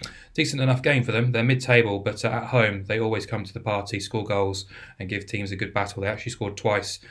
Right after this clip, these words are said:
uh, against Salzburg at home around November time,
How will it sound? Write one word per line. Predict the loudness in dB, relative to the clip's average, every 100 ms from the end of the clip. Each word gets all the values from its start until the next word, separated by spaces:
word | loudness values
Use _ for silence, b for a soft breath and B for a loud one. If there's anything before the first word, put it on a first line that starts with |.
| B B -6
uh, | -4 -4
against | -4 -6
Salzburg | 0 -2 0 -2 -2
at | -2
home | 0 0 0 -6 -6
around | -4 -4 -2
November | -2 -4 -4
time, | -6 -4 -4 -6